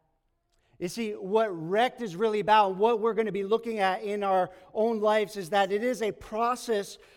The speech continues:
by which God helps us to realize and to understand and to surrender along the way to the work that He is doing in our lives and in the circumstances that we find ourselves in.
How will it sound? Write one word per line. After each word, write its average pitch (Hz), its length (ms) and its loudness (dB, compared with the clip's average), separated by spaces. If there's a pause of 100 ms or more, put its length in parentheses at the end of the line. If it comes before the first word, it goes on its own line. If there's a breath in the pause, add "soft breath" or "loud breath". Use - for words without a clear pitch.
(160 soft breath)
by 214 180 2
which 233 420 0
God 220 280 -2
helps 220 280 -4
us 220 280 -4
to 226 160 -6
realize 226 960 0 (260 loud breath)
and 190 160 -6
to 190 160 -4
understand 233 960 -6 (240 loud breath)
and 196 220 -6
to 196 100 -12
surrender 226 760 -2
along 214 520 0
the 202 80 0
way 214 400 2 (280 loud breath)
to 233 100 -6
the 214 80 4
work 240 380 6
that 226 180 2
He 208 200 -4
is 170 200 -2
doing 233 500 -2
in 247 240 -6
our 233 220 2
lives 196 520 4 (240 loud breath)
and 202 200 -2
in 285 180 0
the 277 80 -2
circumstances 202 920 -6
that 196 140 2
we 190 120 -6
find 202 320 -4
ourselves 175 480 -4
in. 165 180 -4